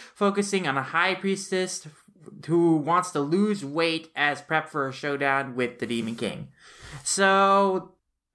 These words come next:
I'm not sure. This could be, this could veer into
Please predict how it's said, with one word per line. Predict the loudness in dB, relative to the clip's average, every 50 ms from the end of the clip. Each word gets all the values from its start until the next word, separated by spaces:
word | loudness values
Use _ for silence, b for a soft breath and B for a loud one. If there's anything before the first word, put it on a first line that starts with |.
| _ _ _
I'm | -4 -2 0 0 0 -2 -2
not | -2 0 0 -2 -2
sure. | 0 2 2 2 4
This | 4 2 2 2 0
could | -6 -8 -4 0 2 4 4 4 2 0
be, | -2 0 0 2 2 4 4 4 2 2 0 0 -2 -8 _ _ _ _ _ _ _ _
this | -2 0 2 2 0 0
could | 0 0 2 2 2
veer | 2 2 4 4 6 6 4 4
into | 4 2 2 0 -2 -4 -4 -4 -2 0 0 0 0 0 0 -2 -2 -4 -6 -8